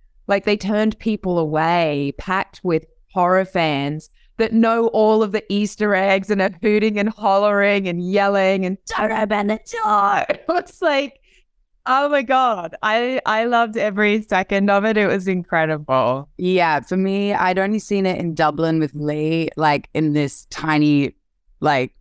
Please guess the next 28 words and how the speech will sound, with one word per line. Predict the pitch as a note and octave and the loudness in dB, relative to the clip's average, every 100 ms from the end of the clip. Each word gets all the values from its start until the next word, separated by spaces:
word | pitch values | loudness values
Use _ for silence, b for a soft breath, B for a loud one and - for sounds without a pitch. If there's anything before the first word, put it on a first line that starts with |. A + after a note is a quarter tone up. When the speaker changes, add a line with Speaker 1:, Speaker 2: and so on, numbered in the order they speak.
| - | -16
Speaker 2:
cinema, | - E3+ D3+ D3+ C#3+ C#3 C3+ C3 C#3 | -8 -2 0 2 2 2 2 0 0
um, | C3+ C3+ C3 - _ _ - | 0 0 -2 -4 _ _ -2
in | D3+ | -2
this | B2+ | 0
random | C#3+ C#3+ C#3+ C#3+ | 0 0 2 0
suburb | - C3+ C3+ B2+ | 0 0 0 0
at | C3 C3+ | 0 0
eight | C3+ C#3+ | -2 0
A | C3+ | 0
M | C3+ | 0
in | C3+ | 0
the | C3+ | -2
morning. | C3 C3 C#3+ D#3 G3 G3+ | -2 0 2 0 -2 -6
We | D3+ | -8
still | - D3 | -2 0
got, | D3+ C#3+ | 0 0
like, | C#3+ - | -2 -2
Coca-Colas | D#3 C#3+ D#3 - C#3+ D3 D3 C#3+ C#3 C3 - | -4 -2 -4 -2 0 2 2 0 0 -4 -6
<laughs> | - | -6
and | C#3+ C3 | -2 -2
popcorn, | - C3+ - - D#3 D#3 | -4 -6 -4 0 2 2
and | E3+ | 2
we | D#3 | 0
sat | - C#3+ A#2 | 0 -4 -2
there | D#3 D3 | -2 -2
together | D#3 D#3 D#3 - - | -4 -12 -20 -18 -14
just | D#3 D#3+ | -6 0
like, | D3 C#3+ C#3+ | 0 2 -2